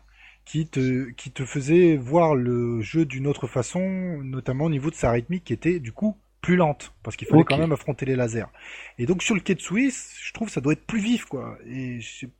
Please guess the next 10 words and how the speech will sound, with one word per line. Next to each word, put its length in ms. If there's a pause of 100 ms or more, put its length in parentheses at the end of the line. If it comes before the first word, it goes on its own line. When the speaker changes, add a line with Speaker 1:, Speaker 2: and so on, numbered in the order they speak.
Speaker 1:
pas 100
retrouvé 380
ça, 240
sauf 260
dans 120
la 80
version, 360
bah, 340 (200)
arcade, 340
quoi. 140